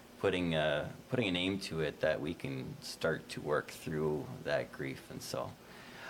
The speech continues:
again, as we look to this, this coming holiday season,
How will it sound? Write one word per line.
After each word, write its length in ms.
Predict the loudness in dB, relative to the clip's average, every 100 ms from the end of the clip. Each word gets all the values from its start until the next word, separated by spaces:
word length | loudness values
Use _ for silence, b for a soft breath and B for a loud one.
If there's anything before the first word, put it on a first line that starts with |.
| 0
again, 280 | 2 4
as 180 | 4 4
we 140 | 4 6
look 340 | 6 4 -2 -6
to 240 | 2 4
this, 580 | 6 6 6 2 -6 -8 -8 -2
this 180 | -2 0
coming 380 | 2 2 2
holiday 440 | 2 4 4 4 2
season, 680 | 0 0 0 2 2 2